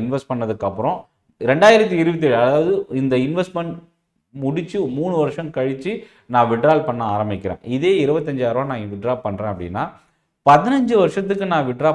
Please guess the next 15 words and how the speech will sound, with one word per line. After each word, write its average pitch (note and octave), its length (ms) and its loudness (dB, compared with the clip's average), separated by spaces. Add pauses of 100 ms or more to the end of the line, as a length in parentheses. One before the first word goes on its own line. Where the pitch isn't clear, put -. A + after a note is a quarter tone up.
பண்ணும்போது, A#2+ 360 -2
அது D3 220 0
நூத்தி E3+ 340 -4
எண்பது C#3+ 380 0
மாசத்துக்கு A2 800 -8 (200)
ஒவ்வொரு E3 360 2
மாசமும் C#3+ 460 -4 (120)
இருபத்தஞ்சாயிரம் C3 580 -2
ரூபான்னு A#2+ 240 -6
எனக்கு G2 340 -6
ரிசீவ் G#2 340 -6
ஆகும். E2+ 360 -4 (280)
அப்படி A#2 360 0
ரிசீவ் G#3 240 -2
ஆகுற C#3 240 2